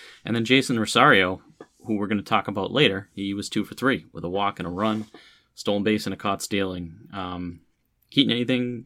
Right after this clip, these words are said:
to add there? Um, you know, we'll be talking about these guys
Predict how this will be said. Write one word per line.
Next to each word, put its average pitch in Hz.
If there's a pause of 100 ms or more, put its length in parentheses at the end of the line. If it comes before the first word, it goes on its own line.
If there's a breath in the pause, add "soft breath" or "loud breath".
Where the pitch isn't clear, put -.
to -
add 110
there? 113
Um, 95
you 101
know, 92
we'll 92
be 101 (140)
talking 107
about 98
these 90
guys 92